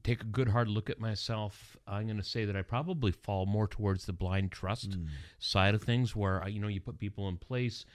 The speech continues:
Speaker 1: you trust them to do their jobs. And, and, you know, some lessons learned over the years
Speaker 2: Mm-hmm.
Speaker 1: is to, um, one of the managers here says all the time,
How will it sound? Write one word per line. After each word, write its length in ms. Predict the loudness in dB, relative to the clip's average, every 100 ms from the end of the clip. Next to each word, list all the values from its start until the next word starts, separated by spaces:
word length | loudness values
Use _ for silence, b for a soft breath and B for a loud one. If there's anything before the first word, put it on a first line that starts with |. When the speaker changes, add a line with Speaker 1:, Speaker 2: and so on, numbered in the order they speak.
| B B B
Speaker 1:
you 680 | 0 2 2 2 0 -2 -6 -16 -14 -10
trust 320 | -4 -2 -2
them 180 | -2 -2
to 160 | -2 -2
do 280 | 0 -2 -2
their 160 | -2
jobs. 500 | -4 -4 -4 -4 -4
And, 180 | -2 0
and, 420 | 2 0 0 0
you 60 | 0
know, 300 | 2 0 -2 -10 -6
some 220 | 2 4
lessons 340 | 4 4 4
learned 240 | 6 8 8
over 240 | 8 6
the 100 | 4
years 380 | 4 4 2 2
Speaker 2:
Mm-hmm. 100 | -2 -6 B B 2
Speaker 1:
is 360 | 4 4 2
to, 680 | 2 4 6 6 4 2 -2 -8
um, 680 | -6 -4 -2 0 0 0 -2 b -2
one 180 | 2
of 40 | 4
the 80 | 2
managers 480 | 2 0 0 -2
here 140 | -2 -4
says 220 | -4 -4
all 140 | -2
the 60 | -4
time, 260 | -4 -6